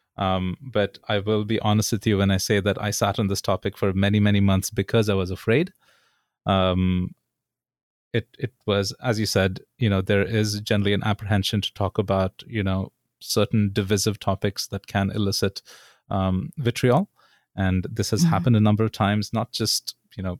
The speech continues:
Speaker 1: five or f-, four or five years ago, but it happens every year. Um, and I think I'm, my immediate concern is for, you know, the people that I love and the people that I'm close to. Um, I just do not, you know, I sat on this for so long, mostly because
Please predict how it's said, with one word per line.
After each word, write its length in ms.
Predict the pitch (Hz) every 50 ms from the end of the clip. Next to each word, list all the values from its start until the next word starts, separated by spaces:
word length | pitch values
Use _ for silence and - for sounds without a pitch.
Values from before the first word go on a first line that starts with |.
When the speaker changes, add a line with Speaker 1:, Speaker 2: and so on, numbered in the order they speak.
| - _
Speaker 1:
five 300 | _ - - 101 98 92
or 60 | 101
f-, 140 | 101 - - -
four 160 | _ - 107 101
or 60 | 95
five 200 | - 95 92 98
years 220 | 110 127 120 113
ago, 240 | 117 101 107 104 101
but 180 | 87 95 95 104
it 80 | 95 -
happens 340 | - 98 - - 101 95 92
every 220 | 98 95 92 92 90
year. 320 | 95 110 123 131 139 135 - _ _ - - - _ _ _ _ _ _
Um, 420 | - 95 92 92 95 92 92 92 - _
and 420 | - 120 101 95 92 92 92 92 - -
I 120 | - 113 101
think 460 | - - 113 101 98 98 - - - _ _ _ _
I'm, 380 | - 101 98 98 98 98 - - _ _ _ - -
my 240 | 117 104 101 101 -
immediate 600 | 110 110 104 107 107 107 101 - 110 - - -
concern 540 | - 107 98 - - 113 104 101 101 101 -
is 220 | 117 110 104 -
for, 500 | - - - - 104 101 104 104 101 - - -
you 140 | 139 117 101
know, 100 | 95 95
the 100 | 95 98
people 240 | - 117 107 - 104
that 140 | 101 101 101
I 40 | 101
love 280 | 95 98 98 98 92
and 100 | 101 95
the 40 | 95
people 240 | 95 107 104 - 101
that 100 | 98 95
I'm 120 | 95 95 98
close 280 | - - 160 143 - -
to. 280 | - 135 127 127 123 - - - - - - _ _ -
Um, 340 | 104 101 98 95 95 95 - _ -
I 60 | 110
just 300 | 98 - 104 - - _ -
do 80 | 113
not, 340 | 107 107 104 107 - - - _ _ _ _ _ _ _ -
you 100 | 117 110
know, 100 | 107 104
I 80 | 107 110
sat 280 | - - 110 110 -
on 80 | 123 110
this 100 | 101 -
for 120 | - 104
so 160 | - - 110 101
long, 240 | 101 101 101 95 95
mostly 280 | 101 98 - - 107 101
because 500 | 92 98 - - 104 98 95 92 -